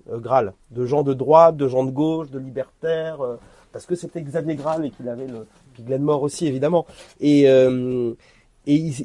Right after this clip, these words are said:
il avait appelé la nation bre-, la nation bretonne, et de manière assez, euh, taquine, c'est ce que m'a raconté Picolec, Graal lui avait dit, la nation bretonne c'était pour,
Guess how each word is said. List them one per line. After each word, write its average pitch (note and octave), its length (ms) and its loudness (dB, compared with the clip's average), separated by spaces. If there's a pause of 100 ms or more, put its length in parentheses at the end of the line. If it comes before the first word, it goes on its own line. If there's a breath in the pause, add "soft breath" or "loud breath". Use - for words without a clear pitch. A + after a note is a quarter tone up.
il C#3+ 80 -2
avait D#3+ 140 6
appelé G#3 220 2
la E3 120 6
nation F#3+ 320 6
bre-, D#3 300 4
la C#3 160 2
nation E3 300 4
bretonne, F3 560 4 (100)
et D#3 240 0 (180)
de D3+ 160 -6
manière F3 320 2
assez, E3+ 300 -2
euh, D3 140 0 (360 soft breath)
taquine, F#3+ 600 0
c'est D3+ 100 -8
ce - 60 -10
que - 80 -8
m'a C#3+ 100 -2
raconté C#3+ 400 -6
Picolec, D3+ 480 -2
Graal E3+ 380 2
lui D#3 140 2
avait D3 180 4
dit, G3+ 180 -4 (280 soft breath)
la E3 120 2
nation F#3+ 280 6
bretonne F3 400 4
c'était - 260 0
pour, D3+ 300 -4